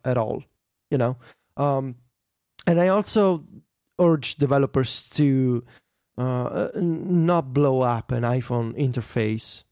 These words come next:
uh, and not think about the experience at all. And I know that Apple, you know, the A P Is that they gave the, the, they give developers to, you know, uh, screen sizes, you know, you, you have to do a, as little work as possible to, uh, make an iPhone app into an iPad version.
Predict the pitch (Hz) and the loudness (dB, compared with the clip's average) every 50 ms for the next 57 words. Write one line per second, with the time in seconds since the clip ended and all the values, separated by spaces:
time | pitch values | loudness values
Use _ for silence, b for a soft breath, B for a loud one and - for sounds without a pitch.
0 | _ - - 123 117 - - 135 120 120 117 113 110 107 107 - 143 143 143 139 | _ -6 -4 -4 -4 -2 -2 -2 -2 -2 -2 -4 -6 -8 -10 -10 -8 -4 -2 0
1 | 139 139 135 123 - - 147 135 - 123 123 120 117 120 117 - - - 143 127 | 0 0 -2 -2 -2 -4 -4 -2 -2 -2 -2 -2 -2 -2 -4 -4 -4 -2 -2 -2
2 | 123 - - 120 113 107 104 104 107 B B B B B B 160 165 185 202 202 | -2 -2 -2 0 0 0 0 -2 -4 B B B B B B 2 2 4 4 2
3 | 226 233 196 202 185 170 170 - 170 165 151 143 139 131 135 147 143 139 127 123 | 2 2 2 2 2 2 0 2 2 2 2 2 2 0 0 0 2 2 2 2
4 | 120 113 117 120 135 143 151 156 156 147 - 139 135 123 113 117 117 120 113 - | 0 -2 -2 0 2 2 2 2 2 0 0 -2 0 2 2 0 0 -2 -2 -2
5 | 123 120 117 123 113 110 131 127 123 110 107 107 120 110 104 - - - - - | -2 -2 -2 -2 0 0 0 0 0 -2 -4 -2 -2 -2 -4 -6 -14 -14 -14 -14
6 | - - _ _ - 139 120 139 139 120 120 131 120 123 117 - 117 113 - - | -16 -18 _ _ -4 -2 0 0 0 2 2 2 2 2 2 0 0 -2 -2 -4
7 | - - 131 123 117 110 104 B B B B B B 165 185 185 156 139 131 127 | -6 -2 0 0 0 0 -2 B B B B B B 2 2 4 4 2 2 2
8 | 117 110 113 120 - - 214 208 196 - - 185 160 156 151 127 147 143 139 131 | 0 0 -2 -2 -2 0 2 2 2 2 0 0 2 0 0 0 0 0 0 0
9 | - - 131 123 120 123 123 123 120 117 113 110 110 113 - - - - 139 147 | -2 -2 -2 -4 -2 0 0 2 2 0 -2 -4 -6 -12 -18 -16 -14 -12 -10 -4
10 | 135 131 135 127 127 127 123 123 135 139 127 - 151 139 135 143 135 123 123 127 | -2 0 0 2 2 0 0 0 0 -2 -2 -2 -2 0 2 2 2 2 2 0
11 | - - 143 123 - 156 160 170 165 160 139 131 135 147 139 - 143 127 - - | -2 -4 -4 -2 0 2 2 4 4 2 2 2 2 0 0 0 -2 -4 -2 -2
12 | 131 120 - - 123 117 117 - - 131 123 113 B B B B B B B B | -2 -2 -2 -4 -4 -4 -4 -2 -2 -2 -2 -2 B B B B B B B B
13 | 139 131 127 123 120 117 113 110 110 110 - - 131 135 135 139 143 139 - - | 0 0 0 2 0 0 0 0 -2 -2 -4 -4 -2 0 0 2 0 0 0 0
14 | 135 131 135 139 143 131 - - 139 127 123 120 120 120 - 131 127 120 120 117 | -2 0 0 0 -2 -2 -4 -4 -2 -2 0 0 -2 -2 -2 -2 -4 -2 -2 -2
15 | 113 117 120 123 120 120 117 110 107 117 110 104 98 104 101 98 | 0 0 0 0 0 -2 -4 -2 -2 0 0 0 0 -2 -4 -6